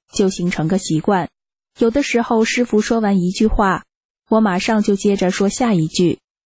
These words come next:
这是多么的不严肃啊，严重的不敬师不敬法呀。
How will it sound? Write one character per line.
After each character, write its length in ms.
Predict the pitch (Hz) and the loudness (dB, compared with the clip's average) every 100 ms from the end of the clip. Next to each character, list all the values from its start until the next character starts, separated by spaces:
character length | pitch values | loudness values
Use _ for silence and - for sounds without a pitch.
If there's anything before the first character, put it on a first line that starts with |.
| _ _ _ | _ _ _
这 120 | - | -2
是 200 | 208 190 | 0 -2
多 240 | - 254 262 | 0 2 2
么 160 | 262 | 2
的 120 | - 160 | 0 -2
不 140 | 190 | -2
严 240 | 165 147 | -2 -4
肃 260 | 156 - 196 | -4 0 0
啊， 240 | 160 147 - _ _ _ _ | 0 -2 -12 _ _ _ _
严 240 | 208 196 233 | 0 2 2
重 260 | 311 247 | 2 2
的 160 | 185 165 | 2 0
不 160 | - 180 | -2 -2
敬 240 | 247 214 | 2 2
师 260 | - 247 247 | 2 0 0
不 180 | - 190 | 0 0
敬 220 | - 254 | 2 2
法 280 | - 160 - | 2 -4 -4
呀。 300 | 165 180 180 | -2 -2 -4